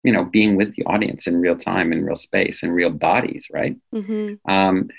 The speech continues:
Speaker 1: so it's not gonna go away forever. It's just that, um, I think what's happened with covid, and I, I don't know if you said you wanted to get onto it, but I think we've, I think it's been a perfect storm in the sense that whatever is going on, I'm not a conspiracy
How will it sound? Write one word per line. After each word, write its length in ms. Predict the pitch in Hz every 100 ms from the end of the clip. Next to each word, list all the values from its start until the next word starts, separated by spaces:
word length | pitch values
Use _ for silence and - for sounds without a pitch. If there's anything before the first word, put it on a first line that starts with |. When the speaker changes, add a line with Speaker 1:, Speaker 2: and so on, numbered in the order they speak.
| _
Speaker 1:
so 220 | - 131
it's 160 | - 135
not 140 | 170
gonna 140 | 147 110
go 120 | 107
away 340 | 95 87 82 - _ _ _ _ -
forever. 460 | 82 73 - - - -
It's 180 | 92
just 240 | - 95 -
that, 220 | 87 - - _ - - _ _
um, 420 | 90 90 - - -
I 140 | -
think 280 | 104 117 110
what's 180 | 101 -
happened 360 | 95 95 95
with 160 | 85 -
covid, 480 | - 104 107 87 85
and 140 | 85
I, 300 | 85 - 85 - -
I 60 | 92
don't 120 | 95
know 60 | 85
if 120 | -
you 100 | 90
said 200 | - 90
you 100 | 87
wanted 180 | 85 85
to 40 |
get 120 | 78 82
onto 280 | 92 104
it, 80 | 85
but 100 | -
I 60 | 87
think 240 | - 101
we've, 200 | 98 90 - - - _ _ _ _ _ _ _ _ -
I 80 | 107
think 220 | 117 110
it's 180 | 104 -
been 320 | 101 95 -
a 100 | -
perfect 460 | - 110 - -
storm 640 | - - - 90 120 196 226 _ _ _ _ _ _ -
in 140 | 104
the 80 | 104
sense 420 | 101 101 98 95
that 200 | - 90
whatever 600 | - 98 95 110 131 139
is 180 | 127 110
going 300 | - 104 104
on, 180 | 101 90
I'm 120 | 85
not 160 | 90 90
a 40 |
conspiracy 680 | - 87 - 98 92 90 82